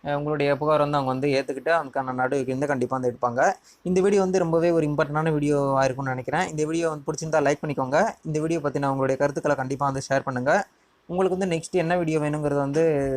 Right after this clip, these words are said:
தெரியப்படுத்திங்கன்னா கமெண்ட்ல, அந்த வீடியோ பண்றதுக்கு எனக்கு வந்து ஒரு மோட்டிவேட்டா இருக்கும். அதனால முடிஞ்ச வரைக்கும் இந்த வீடியோ வந்து உங்க ஃப்ரெண்ட்ஸ் and ரிலேஷனுக்கு வந்து ஷேர் பண்ணிக்கோங்க.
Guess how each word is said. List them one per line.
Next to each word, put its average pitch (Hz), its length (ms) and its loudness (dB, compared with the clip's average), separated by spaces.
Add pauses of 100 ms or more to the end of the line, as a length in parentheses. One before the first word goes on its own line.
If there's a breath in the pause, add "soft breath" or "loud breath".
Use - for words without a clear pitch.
(360)
தெரியப்படுத்திங்கன்னா 143 680 0
கமெண்ட்ல, 143 360 2
அந்த 147 180 2
வீடியோ 151 240 2
பண்றதுக்கு 139 380 -2
எனக்கு 131 180 -4
வந்து 143 160 0 (140)
ஒரு 131 160 -2
மோட்டிவேட்டா 127 360 -4
இருக்கும். 160 260 -4 (100)
அதனால 139 280 0 (680)
முடிஞ்ச 190 220 0
வரைக்கும் 185 260 -2
இந்த 160 100 0
வீடியோ 170 200 2
வந்து 160 180 -2
உங்க 151 120 -2
ஃப்ரெண்ட்ஸ் 156 280 -4
and 151 80 -2
ரிலேஷனுக்கு 143 420 -2
வந்து 143 140 -6
ஷேர் 135 180 2
பண்ணிக்கோங்க. 123 360 -6